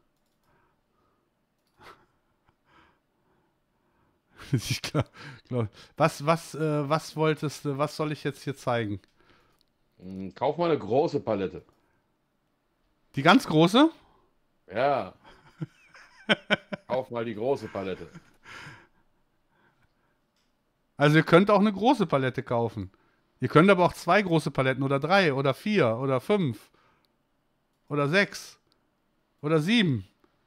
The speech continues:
Speaker 1: oder acht kaufen. Braucht aber kein Mensch,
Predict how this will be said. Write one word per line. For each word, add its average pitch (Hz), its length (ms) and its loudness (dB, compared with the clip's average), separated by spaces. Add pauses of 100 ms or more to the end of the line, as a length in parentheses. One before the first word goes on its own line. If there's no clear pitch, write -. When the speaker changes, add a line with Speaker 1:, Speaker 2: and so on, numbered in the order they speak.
(200)
Speaker 1:
oder 175 240 -2
acht - 200 -4
kaufen. 113 520 -2 (960)
Braucht 147 320 2
aber 165 160 2
kein 170 220 2
Mensch, 123 440 -2